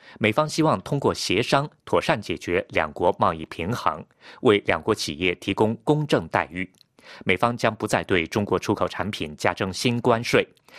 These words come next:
希望中国方面能够从美国增加进口。美方愿意同中方达成彼此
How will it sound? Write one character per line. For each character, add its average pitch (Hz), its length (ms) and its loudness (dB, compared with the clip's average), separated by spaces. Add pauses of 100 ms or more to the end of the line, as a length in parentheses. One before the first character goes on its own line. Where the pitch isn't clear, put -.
(140)
希 170 140 4
望 143 200 4
中 165 160 2
国 110 140 0
方 123 160 2
面 113 180 0 (220)
能 110 160 2
够 131 100 4
从 107 320 0
美 82 200 -2
国 - 360 2
增 151 240 2
加 139 200 0
进 127 240 0
口。 - 240 -4 (580)
美 87 140 0
方 117 320 2
愿 143 200 4
意 87 120 -4
同 92 240 -6
中 120 180 2
方 117 260 2 (240)
达 110 140 2
成 110 260 -4 (100)
彼 139 140 0
此 92 200 -2